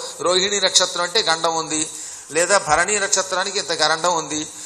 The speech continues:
ఆ గండం ఉన్నప్పుడు ఈ గోమూత్రంతో ఏడు రోజులు స్నానం చేయించి, ఆ తర్వాత మామూలు నీళ్ళతో స్నానం చేయించి, అంటే ముందు గోమూత్రం చల్లాలి, ఆ తర్వాత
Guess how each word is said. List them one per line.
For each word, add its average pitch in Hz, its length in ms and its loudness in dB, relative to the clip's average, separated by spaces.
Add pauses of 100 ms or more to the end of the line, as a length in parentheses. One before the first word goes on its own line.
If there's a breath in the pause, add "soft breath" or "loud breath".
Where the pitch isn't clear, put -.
(160 loud breath)
ఆ 143 80 6
గండం 170 400 2
ఉన్నప్పుడు 220 380 0
ఈ 190 80 0
గోమూత్రంతో 214 920 2
ఏడు 180 300 2
రోజులు 202 260 0
స్నానం 190 460 4
చేయించి, 160 520 -4 (460 loud breath)
ఆ 151 80 4
తర్వాత 190 440 2
మామూలు 180 420 4
నీళ్ళతో 214 320 2
స్నానం 180 300 4
చేయించి, 175 320 -2
అంటే 170 120 -2
ముందు 208 220 -4
గోమూత్రం 208 500 2
చల్లాలి, 151 380 2 (100)
ఆ 156 100 4
తర్వాత 190 520 0